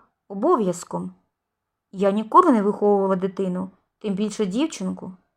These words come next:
Тож, гадаю, в мене буде повно турбот. Але я зроблю все, що зможу.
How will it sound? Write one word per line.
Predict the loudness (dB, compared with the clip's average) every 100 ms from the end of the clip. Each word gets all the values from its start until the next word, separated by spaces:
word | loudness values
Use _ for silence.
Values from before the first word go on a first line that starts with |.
| _ _ _ _
Тож, | 2 4 4
гадаю, | 2 4 4 4
в | 2
мене | 2 2
буде | 0 -2 -2
повно | 0 6 6 6 0
турбот. | 2 -2 0 -4 -6 -14 _ _ _ _ _ _ -4
Але | 2 4
я | 4
зроблю | 2 -2 -4
все, | -8 -8
що | -8 -4 -4
зможу. | -2 -4 -6 -12